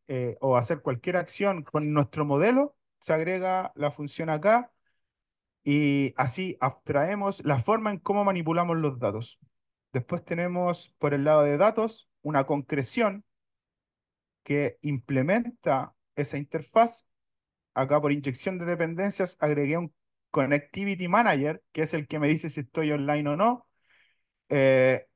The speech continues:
data source remoto, data source local, y cuando yo llamo a la concreción, ocu-, ocupo ese manager, y en caso de, llamo a una, a un data source o a otro. Esto lo hice muy rápido, y era básicamente para mostrarles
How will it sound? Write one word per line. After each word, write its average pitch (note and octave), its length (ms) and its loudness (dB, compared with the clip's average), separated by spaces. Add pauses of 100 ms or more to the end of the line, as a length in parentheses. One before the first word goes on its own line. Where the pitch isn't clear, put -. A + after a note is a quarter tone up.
(960)
data E3 320 2
source D#3 300 -2
remoto, G#3 580 0 (380)
data D#3 320 0
source D#3+ 340 -4
local, G3 480 2 (600)
y C#3 120 -6
cuando C3+ 260 -2
yo D3+ 120 0
llamo D#3+ 520 -2
a A#2+ 280 0
la A#2+ 120 -2
concreción, D3 800 -4 (320)
ocu-, C3 380 -4
ocupo F3 340 4
ese F#3+ 160 -2
manager, F#3 580 0 (140)
y B2 120 -6
en B2+ 100 -6
caso D3 400 -2
de, E3+ 360 -2 (640)
llamo C3 340 0
a B2 80 4
una, D#3 540 0
a C3+ 80 2
un D#3+ 140 -2
data D3 240 -2
source E3 480 -6
o C#3+ 340 0
a A#2+ 140 6
otro. A2 240 2
Esto D3 180 -2
lo F3 60 -2
hice F3 140 -4
muy D#3+ 120 -4
rápido, E3+ 500 0 (520)
y B2+ 120 -4
era C#3+ 220 2
básicamente C#3+ 640 -4
para B2 200 0
mostrarles C#3 560 -4